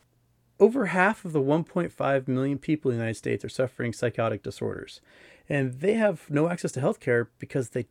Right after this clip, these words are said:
don't have jobs. And if you don't have jobs, you don't have insurance. If you don't have insurance, you don't get treatment. Uh, universal health care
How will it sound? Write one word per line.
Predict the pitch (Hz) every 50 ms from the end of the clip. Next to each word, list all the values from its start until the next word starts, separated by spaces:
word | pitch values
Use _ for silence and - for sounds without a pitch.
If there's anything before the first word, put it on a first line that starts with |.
| _ _ _
don't | - 156 214 262 -
have | - 190 175 139 -
jobs. | - - 131 139 170 156 95 - - -
And | - 117
if | - -
you | 120
don't | 160 214 196
have | 170 147 123 -
jobs, | - - 190 269 254 202 180 170 170 -
you | - 139
don't | 143 139
have | 139 143 120
insurance. | 107 101 - - - 190 175 127 101 - - - -
If | - 127 -
you | 190
don't | 233 185
have | 143 131
insurance, | 123 - - 254 240 220 214 - - - - _ _ _ _ _ _ _ _ _ _ _
you | - 165
don't | 202 196
get | 202 196
treatment. | - - 220 196 156 120 - - _ _ _ - - - - _ _ _ -
Uh, | 123 120 117 113 110 - - _ _ _ _ _ _ _ _ _ _ _ _ _ _ _ _ _ _ _ _ _ _ _ _ _ _ _ _ _ _ _ _ _ _ -
universal | 165 208 247 269 285 269 - - 143 120
health | - 160 208 277 - - -
care | - - 127 113 107 107 113 123 120